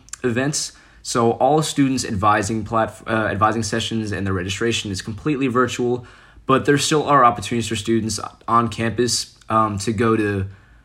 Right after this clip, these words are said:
campus, more campus partner presentations, go to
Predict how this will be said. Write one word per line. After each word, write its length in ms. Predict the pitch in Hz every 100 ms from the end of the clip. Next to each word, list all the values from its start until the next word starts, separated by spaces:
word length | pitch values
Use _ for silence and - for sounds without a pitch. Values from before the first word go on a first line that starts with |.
| _ -
campus, 300 | - 127 110
more 220 | 135 143
campus 240 | 151 131
partner 240 | - 127 117
presentations, 640 | 127 117 127 117 - 117
go 200 | 104 117
to 340 | 110 104 98